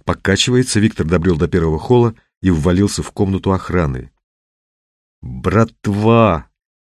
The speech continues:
простонал он, борясь с подступающим провалом. Уже опрокидываясь через стол с мониторами, он успел назвать домашний адрес, телефон и номер своей машины, того самого Мерса, что, по словам Кости, давно был сплющен в фольгу.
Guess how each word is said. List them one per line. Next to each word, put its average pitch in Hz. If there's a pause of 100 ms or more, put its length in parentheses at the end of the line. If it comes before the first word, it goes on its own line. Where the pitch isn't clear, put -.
(280)
простонал 98
он, 113 (280)
борясь 101
с -
подступающим 87
провалом. 73 (380)
Уже 95
опрокидываясь 90
через 92
стол 107
с -
мониторами, 120
он 101
успел 101
назвать 92
домашний 90
адрес, 113
телефон 110
и 92
номер 110
своей 101
машины, 87
того 90
самого 87
Мерса, 117 (100)
что, -
по 113
словам 98
Кости, 113
давно 92
был 82
сплющен 110
в 95
фольгу. 78